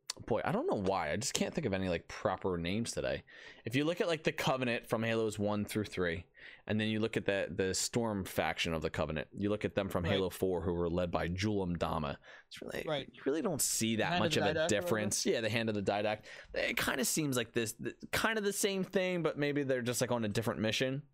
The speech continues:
Speaker 1: Whereas the
Speaker 2: Right,
Speaker 1: Banished,
Speaker 2: right.
Speaker 1: they really have this, like, fundamental difference where they don't care about the dogmatic, what you're supposed to do, the honor and all that kind of stuff. They're basically gonna do whatever they can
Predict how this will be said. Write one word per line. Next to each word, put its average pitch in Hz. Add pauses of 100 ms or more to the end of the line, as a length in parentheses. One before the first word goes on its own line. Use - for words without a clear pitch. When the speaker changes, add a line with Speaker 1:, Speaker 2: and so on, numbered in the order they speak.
(520)
Speaker 1:
Whereas 139
the 151
Speaker 2:
Right, 208
Speaker 1:
Banished, 185
Speaker 2:
right. 147 (320)
Speaker 1:
they 147
really 185
have 147
this, 131
like, 123
fundamental 131
difference 117
where 110
they 123
don't 214
care 120 (320)
about 104
the 110
dogmatic, 101 (320)
what 110
you're 113
supposed 107
to 104
do, 101
the 107
honor 107
and 95
all 98
that 95
kind 98
of 101
stuff. -
They're -
basically 180
gonna 143
do 127
whatever 117
they 101
can 95